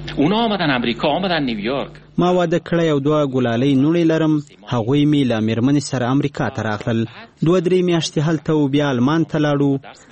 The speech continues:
Speaker 2: او تر څه مودې وروسته بیرته بې له دې چې چیرته قبولي واخلو،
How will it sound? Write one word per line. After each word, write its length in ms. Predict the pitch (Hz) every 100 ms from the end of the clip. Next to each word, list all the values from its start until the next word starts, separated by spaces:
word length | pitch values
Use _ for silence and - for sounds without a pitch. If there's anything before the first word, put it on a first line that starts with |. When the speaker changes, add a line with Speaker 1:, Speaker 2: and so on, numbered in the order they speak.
| 135
Speaker 2:
او 120 | 113
تر 160 | - 123
څه 180 | - 147
مودې 220 | 139 123 135
وروسته 340 | 147 - 147
بیرته 340 | 131 170 - 170
بې 200 | 156 170
له 60 | 156
دې 160 | 139 160
چې 100 | - 131
چیرته 280 | - 147 -
قبولي 380 | 117 113 117 151
واخلو، 420 | 180 156 - 151